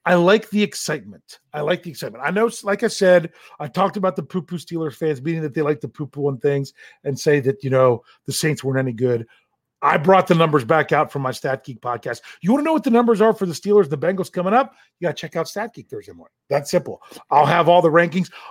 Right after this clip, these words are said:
Update the Steelers rankings, 'cause guess what? I don't see them. I mean, everything that they did in this game should have their rankings possibly go up. It's not like they scored a ton of points, but they scored more than fifteen.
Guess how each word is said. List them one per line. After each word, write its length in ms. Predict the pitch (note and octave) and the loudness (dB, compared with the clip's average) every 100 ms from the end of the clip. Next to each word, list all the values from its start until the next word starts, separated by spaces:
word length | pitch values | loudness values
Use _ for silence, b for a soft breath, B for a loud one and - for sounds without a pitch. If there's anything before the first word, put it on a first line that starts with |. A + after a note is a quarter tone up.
| - | 0
Update 440 | G#3+ E3 A3+ A#3 | 0 4 2 2
the 60 | G#3 | -2
Steelers 520 | - - A#3 B3 B2+ | -2 -2 0 0 2
rankings, 480 | F3+ F3+ G3 G3+ - | 2 0 0 -6 -6
'cause 160 | D#3+ | -14
guess 260 | A#2+ F3+ - | -6 -8 -4
what? 380 | G#3+ F#3 A2+ _ _ _ _ _ _ | -2 -2 -4 _ _ _ _ _ _
I 160 | - | -4
don't 200 | F3 G3+ | -2 -4
see 300 | - G#3 G#3+ | -6 -8 -6
them. 520 | F#3+ G#3 G#3 G3+ F#3+ - _ _ _ _ - C#3+ D4 B3+ | -2 0 2 0 -4 -8 _ _ _ _ -20 -20 _ -8
I 60 | |
mean, 260 | D#3+ E3+ E3 - | -4 -4 -6 -2
everything 640 | G#3 A#3 B3 - B3 A3 | -2 0 -2 -2 -2 -2
that 140 | A3+ | 0
they 120 | A3 G#3 | 0 0
did 280 | D#3+ G3+ | 2 2
in 100 | G3 | 2
this 160 | F3 C3 | -2 -6
game 300 | B2 F3+ E3+ | -4 -2 -2
should 220 | C3 D#3+ | -6 -6
have 300 | C3 D#3 D3 | 0 0 0
their 160 | C3+ D3+ | 0 0
rankings 560 | C3 D3 C#3+ C#3+ C3+ - | 0 -4 -6 -12 -14 -16
possibly 560 | - C#3+ - C3 B2+ A#2+ | -8 -8 -8 -12 -12 -8
go 320 | A#2 A#2 - | -6 -6 -4
up. 220 | D#3 D#3 B B | -2 -2 B B
It's 160 | - D4 | -2 2
not 140 | E4 | 4
like 140 | C#4 | 4
they 120 | G#3+ E3+ | 4 2
scored 360 | - F#3+ F3 | 0 4 4
a 40 | A#2+ | 4
ton 240 | - C#3+ | 0 0
of 100 | D#3+ | 0
points, 300 | F3+ G#3+ A3 | 2 0 0
but 120 | B2 | -8
they 80 | A#2+ | -14
scored 280 | - B2+ C#3 | -8 -6 -2
more 140 | D#3 | -2
than 80 | D3 | -4
fifteen. 560 | E3+ D#3+ F3 D#3 C3+ | -8 -6 -8 -6 -8